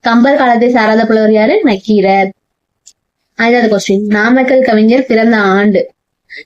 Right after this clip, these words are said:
ஆன்சர் ஏ ஆயிரத்தி எண்ணூத்தி எண்பத்தஞ்சு, பி ஆயிரத்தி எண்ணூத்தி எண்பத்தி ஆறு,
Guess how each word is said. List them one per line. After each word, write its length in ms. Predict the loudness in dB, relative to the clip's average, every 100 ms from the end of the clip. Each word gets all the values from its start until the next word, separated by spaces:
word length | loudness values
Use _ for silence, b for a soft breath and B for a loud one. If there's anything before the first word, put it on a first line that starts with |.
| _
ஆன்சர் 420 | -4 -2 -2 0
ஏ 180 | 0 0
ஆயிரத்தி 640 | -2 -2 0 0 0 0
எண்ணூத்தி 320 | 0 0 0 0
எண்பத்தஞ்சு, 760 | -2 -2 0 0 0 0 0 -2 -4
பி 240 | -2 0
ஆயிரத்தி 540 | 0 0 0 0 0
எண்ணூத்தி 380 | 0 -2 0 -2
எண்பத்தி 340 | 0 -2 -2 0
ஆறு, 440 | 0 0 0 -4